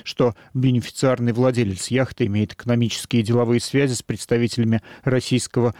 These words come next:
правительства и другими субъектами, субъектами, включёнными в санкционные списки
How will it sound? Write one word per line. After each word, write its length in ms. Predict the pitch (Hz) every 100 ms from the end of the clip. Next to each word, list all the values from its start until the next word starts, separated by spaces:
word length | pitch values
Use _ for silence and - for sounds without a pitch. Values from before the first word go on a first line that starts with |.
| -
правительства 720 | 127 131 135 - 117 - 117 - -
и 80 | 135
другими 420 | 135 139 120 101
субъектами, 720 | 95 - 113 131 135 - 127
субъектами, 600 | 123 - 123 - - 127
включёнными 640 | 110 127 120 131 113 113 113 - -
в 80 |
санкционные 760 | - 139 - - 127 117 113 107 - -
списки 640 | - - 127 95 - 110